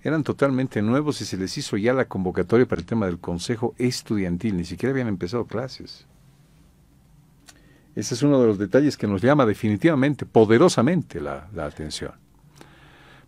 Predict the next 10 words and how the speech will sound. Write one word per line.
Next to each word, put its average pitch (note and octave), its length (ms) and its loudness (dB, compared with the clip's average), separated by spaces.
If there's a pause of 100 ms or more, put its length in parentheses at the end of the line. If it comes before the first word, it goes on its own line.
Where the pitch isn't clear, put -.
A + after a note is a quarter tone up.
Vamos C3+ 240 4
a C3 40 10
ver, C#3+ 140 10
la A#2+ 120 8
señora E3 320 6
Celia E3 300 6
Justo F3+ 540 2 (1200)
es A#2 220 0
la A#2 160 4
tía B2 480 2